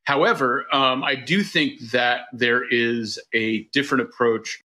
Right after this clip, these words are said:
that we probably will see, which involves,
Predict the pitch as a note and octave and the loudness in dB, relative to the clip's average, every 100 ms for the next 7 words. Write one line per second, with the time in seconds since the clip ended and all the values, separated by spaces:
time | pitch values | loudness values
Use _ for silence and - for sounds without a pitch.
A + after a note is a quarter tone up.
0 | _ - C#3+ C#3 C3+ A3+ C4 E3 C3 A2 | _ -2 0 0 0 0 0 0 0 0
1 | A#2 D3 D#3 - F#3 F#3 D3+ B2+ B2+ A#2+ | 2 2 0 -4 -2 -2 -2 0 -2 2
2 | C3 B2+ B2 A#2+ A2+ | 4 4 2 -2 -6